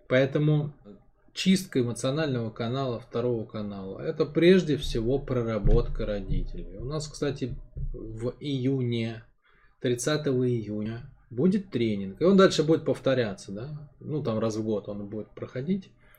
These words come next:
Раньше он назывался у нас «Прости родителей», был один день. С-,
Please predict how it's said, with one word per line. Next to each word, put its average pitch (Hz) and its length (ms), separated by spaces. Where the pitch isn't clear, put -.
Раньше 151 320
он 156 80
назывался 143 340
у 139 40
нас 131 100
«Прости - 320
родителей», 165 440
был 135 220
один 123 260
день. 113 280
С-, - 180